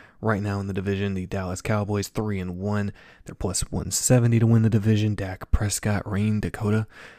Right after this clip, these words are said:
Prescott, he is nine hundred eight yards, four touchdowns, and one pick to his name so far this season. He told us he wasn't gonna throw as many interceptions this year. Little did we know that's because they were gonna run the ball way more than anyone expected or have their defense dominate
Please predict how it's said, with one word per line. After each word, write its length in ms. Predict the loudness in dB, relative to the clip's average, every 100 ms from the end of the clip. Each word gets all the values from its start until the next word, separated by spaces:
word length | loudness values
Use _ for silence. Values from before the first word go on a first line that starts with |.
| -20 -2
Prescott, 520 | 0 2 0 2 0
he 160 | 0 0
is 280 | 0 -2 -2
nine 340 | -4 -4 -4
hundred 280 | -4 -4 -4
eight 220 | -4 -4 -4
yards, 400 | -6 -6 -6 -8
four 260 | -6 -4
touchdowns, 560 | -4 -6 -6 -4 -4 -4
and 280 | -6 -8 -6
one 260 | -6 -6 -6
pick 260 | -6 -6
to 160 | -4 -2
his 180 | -2 -2
name 280 | -4 -4 -4
so 160 | -6
far 200 | -4 -4
this 140 | -2 -2
season. 300 | -2 -2 -4
He 160 | -6
told 260 | -2 -2 -2
us 140 | -4
he 40 | -2
wasn't 280 | -2 -4
gonna 160 | -6 -6
throw 300 | -4 -2 -2
as 180 | -4 -4
many 260 | -4 -2
interceptions 640 | -4 -4 -4 -4 -4 -8 -6
this 160 | -4
year. 260 | 0 0 -2 -10 -20 -20 -6
Little 220 | -2 -2
did 160 | -2 -2
we 140 | -2
know 180 | -2 -2
that's 180 | -4 -8
because 460 | -6 -2 -2 -4 -10 -14 -8
they 100 | -6
were 80 |
gonna 180 | -4 -6
run 280 | -4 -4 -2
the 80 | -4
ball 280 | -6 -6 -10 -20 -20 -16
way 360 | -8 -4 -2
more 240 | -2 0 -2
than 160 | -2
anyone 260 | -4 -4 -6
expected 560 | -6 -6 -6 -6 -6 -6
or 200 | -4 -4
have 200 | -4 -6
their 140 | -2 -2
defense 440 | -2 -6 -6 -8
dominate 520 | -8 -6 -4 -6 -8